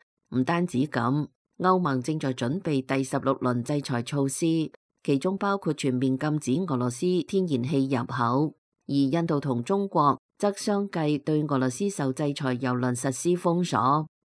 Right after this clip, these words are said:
使俄羅斯能源出口陷入危機。同日十五號，烏克蘭國家電網運營商表示，俄軍對烏克蘭發動大規模導彈襲擊，迫使六個地區緊急停電。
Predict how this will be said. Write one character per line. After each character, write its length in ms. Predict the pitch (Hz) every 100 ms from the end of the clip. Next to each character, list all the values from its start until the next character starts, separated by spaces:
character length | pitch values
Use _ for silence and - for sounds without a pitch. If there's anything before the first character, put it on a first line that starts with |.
| -
使 120 | 139
俄 260 | 165 180
羅 120 | 135 131
斯 120 | 190
能 180 | 180 131
源 180 | 131 123
出 160 | 123 208
口 280 | 160 139
陷 180 | 180 139
入 240 | 131 131 110
危 200 | 127 123
機。 400 | - 160 156 147 _ _ _ _
同 200 | 165 139
日 160 | 127 135
十 120 | 160
五 320 | 135 - 147 156
號， 300 | 151 135 123 120 _ _ _
烏 120 | 170 180
克 100 | 185
蘭 220 | 143 131
國 220 | 170 170
家 180 | - 202
電 220 | - 139
網 220 | 135 135 151
運 140 | 139
營 240 | 127 127
商 260 | 127 180 180
表 180 | 175 139
示， 440 | 170 139 131 123 - _ _
俄 200 | 139 139
軍 240 | 139 214 208
對 160 | 156
烏 160 | 151 180
克 80 | 190
蘭 180 | 156
發 200 | 120 156
動 200 | 147 139
大 160 | 127 131
規 200 | 123 190
模 200 | 190 131
導 180 | 127 131
彈 260 | 120 113 175
襲 160 | 147 123
擊， 220 | - 165 - _ _
迫 100 | 180
使 260 | 185 - 156
六 100 | 175
個 120 | -
地 160 | 147 139
區 160 | 127 190
緊 280 | 190 - 143
急 100 | 165
停 240 | - 131 120
電。 440 | 120 120 117 117